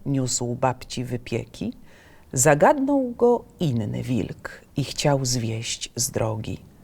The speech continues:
Ale czerwony kapturek miał się na baczności i szedł prosto swoją drogą, a babci powiedział, że widział wilka, który go pozdrowił,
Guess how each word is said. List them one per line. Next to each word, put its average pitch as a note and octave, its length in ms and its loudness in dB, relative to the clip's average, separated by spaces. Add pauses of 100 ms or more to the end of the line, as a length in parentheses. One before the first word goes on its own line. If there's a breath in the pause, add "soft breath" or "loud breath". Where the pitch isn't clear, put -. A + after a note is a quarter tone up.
(640 soft breath)
Ale A#2+ 200 4
czerwony C#3+ 480 4
kapturek - 800 0
miał B2 340 0
się - 180 -2
na D#3 120 2
baczności - 840 -2 (360 loud breath)
i C3 100 0
szedł C3 420 4 (140)
prosto B3+ 540 2
swoją C3+ 460 0
drogą, A#2+ 520 0 (360 loud breath)
a B2 120 4
babci - 500 2
powiedział, - 680 0 (420)
że A#2 260 4
widział B2+ 440 4
wilka, C#3 460 2
który A2+ 320 0
go A#2 120 0
pozdrowił, B2 880 2